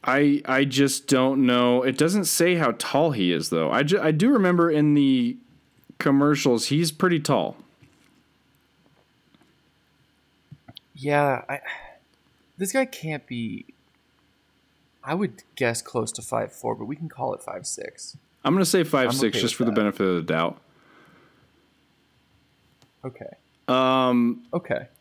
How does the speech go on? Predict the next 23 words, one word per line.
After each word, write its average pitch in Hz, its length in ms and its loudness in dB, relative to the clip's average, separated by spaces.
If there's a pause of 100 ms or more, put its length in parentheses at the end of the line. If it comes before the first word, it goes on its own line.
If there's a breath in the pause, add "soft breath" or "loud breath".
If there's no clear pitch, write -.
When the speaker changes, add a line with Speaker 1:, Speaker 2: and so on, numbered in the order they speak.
(180)
Speaker 1:
Burger 170 480 0
King, 135 240 2
however, 113 600 2
looks 123 440 0
to 135 100 2
be, 107 720 2 (400)
like, 104 180 0
six - 540 0
foot. 127 680 0 (580)
Like, 123 200 -2
he's 240 240 0
tall, 117 380 0
dude. 73 340 -6 (1800)
He's, 262 240 0
like, 370 180 0
six, - 460 0 (180)
he's 214 200 0
gotta 254 220 2
be, 190 100 2
like, 135 240 2
six - 340 0
foot - 420 0
four. 92 500 0